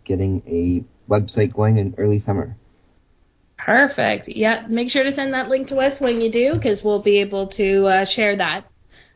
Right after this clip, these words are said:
Speaker 2: Definitely. Uh, so whereabouts is your,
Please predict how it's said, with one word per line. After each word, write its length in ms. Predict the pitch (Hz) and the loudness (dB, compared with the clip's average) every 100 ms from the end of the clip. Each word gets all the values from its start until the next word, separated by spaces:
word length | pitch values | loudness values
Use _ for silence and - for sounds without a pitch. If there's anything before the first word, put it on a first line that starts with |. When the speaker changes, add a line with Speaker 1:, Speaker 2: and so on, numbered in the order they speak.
| _ _ | _ _
Speaker 2:
Definitely. 680 | 214 214 220 190 113 143 - _ - - - - | -4 -4 -6 -12 -12 -14 -16 _ -20 -20 -20 -6
Uh, 360 | 247 240 240 240 | 0 2 2 2
so 600 | 262 254 240 233 226 226 | 2 2 4 2 0 -4
whereabouts 1080 | 240 247 285 302 302 302 247 240 233 240 233 | -4 0 2 4 0 0 -4 -2 -2 -4 -6
is 340 | - 220 226 226 | -6 -4 -4 -4
your, 460 | 214 208 202 202 | -2 -2 -2 -6